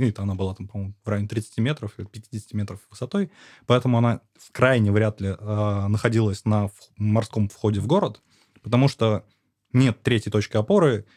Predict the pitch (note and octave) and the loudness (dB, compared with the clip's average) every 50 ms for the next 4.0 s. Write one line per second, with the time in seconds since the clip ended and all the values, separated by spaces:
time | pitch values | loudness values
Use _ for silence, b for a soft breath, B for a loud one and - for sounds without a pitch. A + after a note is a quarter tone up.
0 | b b b - B2+ C3 C#3 C3 B2 A2 G2 G2 - - C3 B2 - A#2+ A2 G#2 | b b b -2 0 2 2 4 2 0 0 -4 -4 -4 -4 -2 2 4 4 4
1 | G2 G2+ - _ _ - G#2+ A2 G#2+ - C3 A2 F#2+ G2 - G2+ F#2 - - - | 2 0 -4 _ _ 4 4 4 6 4 2 0 0 0 -4 -6 -6 -8 -8 -10
2 | F2 F2 F2 F2+ F2 E2+ - - - _ _ - G#2+ G#2 G2 - G#2+ G#2 - - | -8 -8 -8 -6 -8 -8 -10 -12 -16 _ _ -2 -2 0 0 0 -2 -4 -4 -4
3 | G2+ G2 G2+ G#2 - A#2 A#2 G#2+ G#2 A2 G2 G2+ F#2+ F#2+ F#2 F2 F2 E2+ - | -8 -8 -8 -4 2 4 4 4 4 2 -2 -2 -4 -6 -6 -10 -10 -12 -14